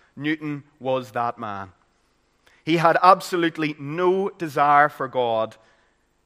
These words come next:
in his former life. He was a seafarer, and once on the sea, experienced a massive storm. It scared the life,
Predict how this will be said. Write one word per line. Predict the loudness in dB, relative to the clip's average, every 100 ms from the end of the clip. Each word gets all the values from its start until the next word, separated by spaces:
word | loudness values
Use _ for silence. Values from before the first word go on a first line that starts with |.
| _
in | -14 -14
his | -12 -12 -12 -18 -20 _ _ _ _
former | -20 -16 -10 -6 -6 -6
life. | -10 -14 -18 -20 _ _ _ _ _ _ _ _ _ _ _ _ _ _ _ _ _ _ _ _ _ _ _ _ _ _ _ _
He | -8
was | -4 -6
a | -6
seafarer, | -8 -8 -2 2 2 0 -8
and | -12
once | -4 -4 -4 -14 -14 -8
on | -6 -6 -8
the | -14
sea, | -12 -10 -8 -8 -12 _ _ _ _ _ _ _ _ _ _ _ _ _ _
experienced | -12 -4 -2 -2
a | -4
massive | -4 -6 -8
storm. | -16 -12 -12 -14 _ _ _
It | -20
scared | -6 -2 -2
the | -4
life, | -6 -10